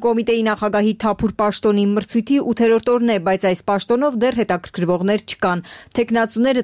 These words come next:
տասն օր ունեին դիմումները ներկայացնելու համար։ Ժամկետը կլրանա դեկտեմբերի քսանվեցին, մինչ այս պահը ոչ մեկը չի դիմել, ասում է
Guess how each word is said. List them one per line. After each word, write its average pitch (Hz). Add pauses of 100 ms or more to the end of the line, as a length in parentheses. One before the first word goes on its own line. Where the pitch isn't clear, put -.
տասն 208
օր 196
ունեին 175
դիմումները 196
ներկայացնելու 180
համար։ 202 (300)
Ժամկետը 226
կլրանա 190
դեկտեմբերի 180
քսանվեցին, 208
մինչ 170 (100)
այս -
պահը 240 (140)
ոչ 226 (140)
մեկը 233
չի -
դիմել, 185 (420)
ասում 247
է -